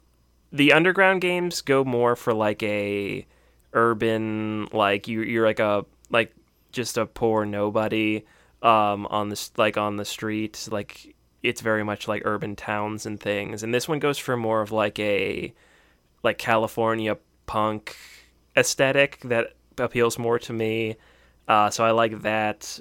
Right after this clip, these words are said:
and I like the, um,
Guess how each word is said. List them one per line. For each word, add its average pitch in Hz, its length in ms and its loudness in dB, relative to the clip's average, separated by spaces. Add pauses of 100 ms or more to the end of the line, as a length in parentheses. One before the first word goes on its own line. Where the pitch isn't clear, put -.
(120)
and 113 200 2
I 110 160 2
like 110 440 0
the, 107 640 -4 (600)
um, 98 680 -4